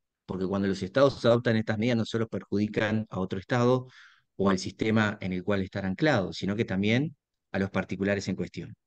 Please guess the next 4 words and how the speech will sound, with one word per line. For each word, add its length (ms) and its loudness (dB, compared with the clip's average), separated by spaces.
Y 100 0
finalmente 480 6
la 100 6
modificación 1000 2